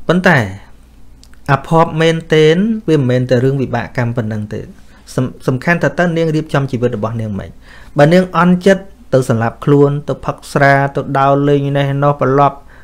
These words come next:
khôi chất, khôi thlam, chụt với con với cá, ô, anh đang apartment tên. Còn tay bị bạ cam chá, mình toàn chặt tục thay chi apartment tên, thế vì dòng mách vì chẳng à, môn màu. Vẫn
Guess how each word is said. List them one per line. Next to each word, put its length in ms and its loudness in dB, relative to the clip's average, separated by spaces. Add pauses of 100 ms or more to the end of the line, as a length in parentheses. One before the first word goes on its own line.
(120)
khôi 300 0
chất, 200 0
khôi 240 -2
thlam, 300 -2
chụt 260 -4
với 80 -4
con 200 0
với 80 -4
cá, 240 -4
ô, 80 -6
anh 160 -4
đang 100 -6
apartment 600 -6
tên. 220 -8 (640)
Còn 260 2
tay 120 4
bị 140 0
bạ 220 0
cam 440 -2
chá, 220 2 (840)
mình 200 -4
toàn 280 0
chặt 240 -4
tục 140 -4
thay 100 -6
chi 180 -10
apartment 640 -6
tên, 200 -4
thế 120 -4
vì 240 0
dòng 200 -4
mách 140 0
vì 260 -2
chẳng 200 -4
à, 260 -8
môn 220 -6
màu. 260 -8 (640)
Vẫn 220 2